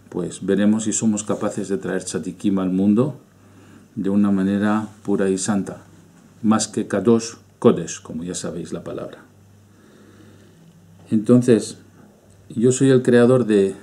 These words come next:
esta página, pero en realidad todo, todo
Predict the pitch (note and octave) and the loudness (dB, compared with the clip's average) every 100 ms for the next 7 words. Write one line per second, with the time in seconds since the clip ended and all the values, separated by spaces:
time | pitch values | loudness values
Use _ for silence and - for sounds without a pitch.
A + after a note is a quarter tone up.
0 | - A2 - A2+ G#2 C3 B2+ C#3 C#3 D3+ | -4 -2 -2 -4 0 -2 0 2 2 2
1 | C3 - - G#2+ G2+ G2+ G#2+ F#2 G2 F#2+ | -6 -14 -2 2 2 2 -2 0 0 2
2 | G2+ B2 C#3 C#3+ - - _ _ _ _ | 2 4 2 -2 -20 -20 _ _ _ _
3 | - - C#3 C#3 C#3 C3+ C#3 B2+ C#3 C#3+ | -12 6 8 10 6 2 4 4 4 0